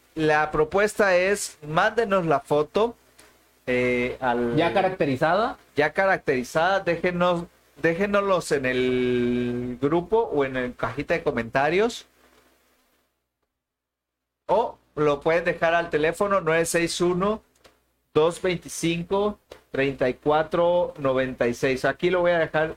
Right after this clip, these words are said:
Speaker 1: el número, este, para que también nos los dejen por WhatsApp. Y, este, y pues ya lo publicamos mañana a mediodía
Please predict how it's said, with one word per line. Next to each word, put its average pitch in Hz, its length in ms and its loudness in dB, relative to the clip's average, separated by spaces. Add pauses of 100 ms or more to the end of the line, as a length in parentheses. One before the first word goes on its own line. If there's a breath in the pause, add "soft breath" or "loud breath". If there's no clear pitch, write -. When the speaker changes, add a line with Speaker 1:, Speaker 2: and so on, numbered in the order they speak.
Speaker 1:
el 127 240 -4
número, 170 440 -2 (840)
este, 120 800 -2 (200)
para 139 200 2
que 143 100 0
también 143 280 0
nos 180 120 2
los 156 160 0
dejen 156 300 0
por 131 220 0
WhatsApp. 147 520 0 (1500)
Y, 175 360 0
este, 139 800 2
y 143 80 -2
pues 139 160 -4
ya 165 280 0
lo 151 200 0
publicamos 156 800 0
mañana 151 720 0
a 139 140 0
mediodía 165 760 0